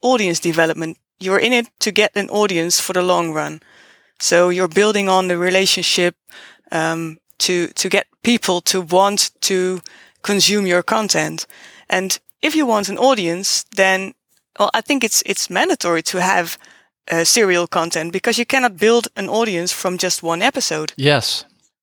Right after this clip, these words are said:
Speaker 1: So
Speaker 2: And a lot of
Speaker 1: you
Speaker 2: people
Speaker 1: need
Speaker 2: think
Speaker 1: more.
Speaker 2: they do just one thing. <laughs> That's gonna suddenly, uh, open, uh, the clouds and money will come pouring in.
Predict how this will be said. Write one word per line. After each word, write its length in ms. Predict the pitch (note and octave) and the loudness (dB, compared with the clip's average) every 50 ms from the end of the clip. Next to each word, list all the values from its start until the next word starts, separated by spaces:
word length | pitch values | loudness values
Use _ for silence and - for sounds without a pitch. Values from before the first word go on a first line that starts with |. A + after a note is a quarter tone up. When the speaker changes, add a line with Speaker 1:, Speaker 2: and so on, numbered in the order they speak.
| _ _ _ - - | _ _ _ -20 -8
Speaker 1:
So 140 | - - A3 | -2 0 2
Speaker 2:
And 60 | G3 | 4
a 40 | G3+ | 4
lot 100 | G#3 G#3 | 4 4
of 60 | G#3+ F#3+ | 4 2
Speaker 1:
you 60 | G#3+ | 4
Speaker 2:
people 140 | - F3+ E3+ | 4 4 2
Speaker 1:
need 40 | C4 | 4
Speaker 2:
think 160 | G#3 G3+ - | 2 2 2
Speaker 1:
more. 40 | - | 2
Speaker 2:
they 120 | D#3+ D3+ | 2 2
do 200 | C#3+ D#3 D#3+ D#3 | 4 4 2 2
just 240 | D3 C#3 D#3 D3 - | 2 0 -2 0 2
one 180 | D#3 D#3 C#3+ C#3+ | 2 2 2 2
thing. 400 | - - D#3 D#3 D#3 C3+ B2 A#2 - - - - - | 0 0 2 2 2 2 0 -2 -4 -6 -6 -8 -8
<laughs> 220 | C#5 - - - | -10 -10 -10 -2
That's 200 | - F#3+ E3+ - - | 0 2 2 2 0
gonna 180 | E3+ C#3+ C#3+ | 2 2 2
suddenly, 540 | C3 - - C#3+ D3 C#3+ C3 B2+ B2 A#2+ A#2 - - - - - - - - - - - - | 2 4 2 2 2 2 2 2 2 2 0 -2 -10 -12 -12 -12 -14 -16 -16 -18 -20 -4 0
uh, 280 | B2 A#2 A2+ G#2+ G2+ G2+ - _ _ _ - | 2 4 4 2 2 0 -4 _ _ _ 0
open, 460 | C3 C#3 - C3+ A#2 A2+ A2 G#2 A2 - | 0 2 4 2 2 2 0 -2 -4 -4
uh, 320 | A2+ A2 G#2+ G#2 G2+ G2+ | -2 0 2 2 2 0
the 120 | F#2+ G2+ | -2 -4
clouds 640 | - - - B2 B2 A#2+ A2+ G2+ F#2+ F#2+ - - - - | -6 0 0 2 2 4 2 2 0 0 -2 -2 -2 -2
and 240 | A2+ G#2 G#2 G2 G2 | -2 -2 -2 0 0
money 220 | A2 A#2 A#2+ A#2 | 2 2 2 2
will 120 | A2 G#2 F#2+ | 0 -2 -2
come 220 | - A2+ G#2+ G2+ | -2 -4 -4 -4
pouring 340 | G2+ - A#2 G#2+ G2+ G2 G2+ | -4 -2 -2 -2 -2 -2 -4
in. 260 | G#2 A2+ F#2+ E2 D2+ | -6 -6 -6 -8 -10